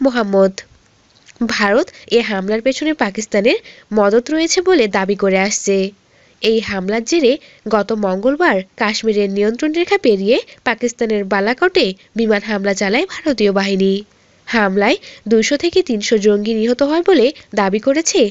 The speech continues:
দেশটি। মঙ্গলবার ভারতীয় বিমান বাহিনী পাকিস্তানের বালাকোট এলাকায়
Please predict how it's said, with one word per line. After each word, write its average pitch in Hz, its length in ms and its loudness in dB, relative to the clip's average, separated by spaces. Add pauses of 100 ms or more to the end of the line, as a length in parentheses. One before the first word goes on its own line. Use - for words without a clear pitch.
(100)
দেশটি। 202 560 0 (880)
মঙ্গলবার 277 580 2 (260)
ভারতীয় 302 440 2
বিমান 220 300 0
বাহিনী 214 300 0
পাকিস্তানের 262 560 -2
বালাকোট 196 580 0
এলাকায় 226 500 0